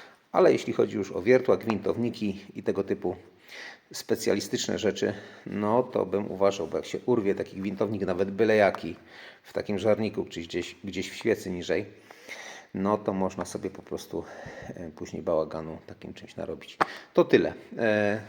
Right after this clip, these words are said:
sorry, że taki wywód, ale właśnie świece żarowe wróciły do mnie, bo to już jest drugi czy trzeci telefon, mm, dzisiaj, e, odnośnie świec żarowych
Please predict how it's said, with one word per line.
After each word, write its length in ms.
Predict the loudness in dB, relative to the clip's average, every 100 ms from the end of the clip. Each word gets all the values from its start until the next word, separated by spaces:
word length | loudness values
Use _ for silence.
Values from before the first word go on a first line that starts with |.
| -4
sorry, 360 | 6 8 10
że 140 | 8 6
taki 260 | 4 2
wywód, 320 | 4 6 4 4
ale 180 | 6 6
właśnie 380 | 4 2 0
świece 300 | 2 0 2
żarowe 340 | 6 6 6 4
wróciły 380 | 2 2 2 4
do 120 | 4
mnie, 160 | 2
bo 120 | 0 0
to 100 | -2
już 180 | 0
jest 240 | 0 0 -2
drugi 240 | -4 -2
czy 120 | -4
trzeci 260 | -6 -8 -2
telefon, 440 | 4 4 4 -2 -4 -10 -16 -18 -12
mm, 300 | -4 -2 -2
dzisiaj, 460 | -4 2 6 6 4 -6 -8
e, 360 | -2 0 0 0 -4
odnośnie 340 | -2 -2 -2 -2
świec 220 | 0 2
żarowych 580 | 4 4 2 -2 -6